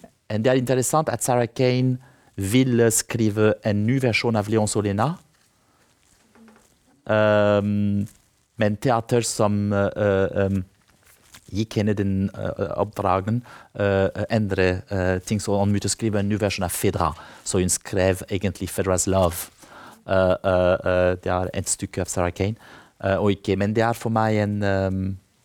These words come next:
en parallell. Eh, og så, og Kane stoler bare kanskje på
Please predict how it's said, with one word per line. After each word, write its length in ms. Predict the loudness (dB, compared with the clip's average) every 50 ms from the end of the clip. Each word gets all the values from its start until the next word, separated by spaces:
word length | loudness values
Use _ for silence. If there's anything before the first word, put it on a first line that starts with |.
| _ _
en 160 | -4 -4 -4 -4
parallell. 760 | -4 -4 -2 0 0 0 0 0 0 0 0 0 -2 -4 -6 -10 _ _ _ _ _ _ _ -4
Eh, 360 | -2 0 0 0 0 0 -2 -4 -10 -20 -20 -20 _ _ _ _ _ -2
og 160 | 0 0 0
så, 360 | 0 0 2 2 4 4 2 2 2
og 300 | 4 4 4 2 0 -4 _
Kane 480 | 0 2 4 4 4 2 0 -2 -4 -6 -4
stoler 520 | -4 -4 -4 -4 -4 -2 -2 2 2 2 2
bare 320 | 2 0 0 0 2 0 0
kanskje 320 | -2 -2 -2 -2 -4 -4
på 200 | -2 0 -2